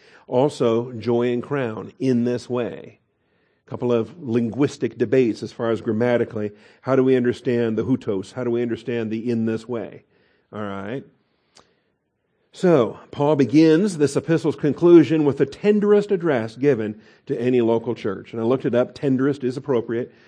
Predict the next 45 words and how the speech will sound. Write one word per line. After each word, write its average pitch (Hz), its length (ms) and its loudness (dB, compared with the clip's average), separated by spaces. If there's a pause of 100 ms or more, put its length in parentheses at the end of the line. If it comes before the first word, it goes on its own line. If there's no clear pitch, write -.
(200)
You 120 180 -4
could 131 120 -8
be 131 120 2
most 123 460 4
tender 131 540 0
or 127 240 4
tenderest. 135 680 0
That's 117 220 -8
fine. 143 400 -4 (360)
It's - 60 -8
even 123 220 -2
valid 123 340 0
in 151 100 -2
Scrabble. 139 460 -2
It's 135 100 -8
on 123 80 -4
the 120 60 -4
T 131 160 -4
W 127 240 0
L 139 120 0
word 123 220 0
list, 123 280 -2
so 117 100 -6
we're 117 100 -4
good 120 180 -6
on 131 140 -6
that. 117 260 -8 (800)
The 127 140 4
tenderest 160 760 2
address. 120 760 -4 (520)
He 139 120 -4
calls 151 400 2
them 143 140 2
my 120 180 2
beloved, 147 720 2 (720)
my 120 180 2
longed 147 560 4
for, 175 540 0 (260)
my 123 240 0
beloved. 127 500 2
He 113 120 -4
doubles 143 360 2
up 139 200 -2
the 131 100 -4
beloved. 123 520 0